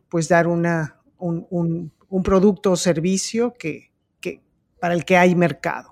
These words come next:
¿no? Entonces, es qué y por qué tendría yo que obtener o solicitar, eh, contratar un servicio determinado. Entonces,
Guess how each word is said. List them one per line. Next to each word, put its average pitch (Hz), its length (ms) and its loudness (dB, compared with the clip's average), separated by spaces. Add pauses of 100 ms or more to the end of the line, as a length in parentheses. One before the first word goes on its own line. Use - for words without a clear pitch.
(100)
¿no? 202 260 -8 (460)
Entonces, 226 440 2 (380)
es 196 340 0 (800)
qué 254 400 0
y 214 140 -2
por 165 340 -2
qué 190 220 -4
tendría 170 560 -2
yo 160 320 -4
que 156 420 -6 (160)
obtener 160 560 -2 (680)
o 151 320 -2
solicitar, 170 720 -4
eh, 165 160 -10 (640)
contratar 175 440 2
un 185 140 2
servicio 165 680 -2
determinado. 156 840 -4 (760)
Entonces, 202 720 2